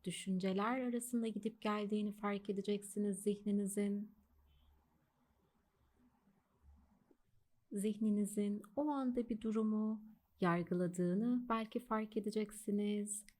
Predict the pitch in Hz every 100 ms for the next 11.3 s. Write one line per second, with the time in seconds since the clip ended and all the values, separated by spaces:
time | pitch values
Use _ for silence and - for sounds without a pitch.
0 | _ _ _ - 165 170 175 - 165 151
1 | 160 156 165 226 - 240 233 240 226 214
2 | 220 214 - 208 202 208 208 - - -
3 | - - - - _ _ _ _ _ _
4 | _ - 294 294 - 302 302 - _ _
5 | _ _ - 226 240 285 294 254 294 349
6 | 311 254 - 190 175 180 - - - _
7 | _ - 233 220 220 214 214 214 - -
8 | _ _ 190 185 190 240 247 247 233 220
9 | 220 220 220 - - - 175 185 - -
10 | 226 277 277 277 - 220 214 208 220 226
11 | 190 185 190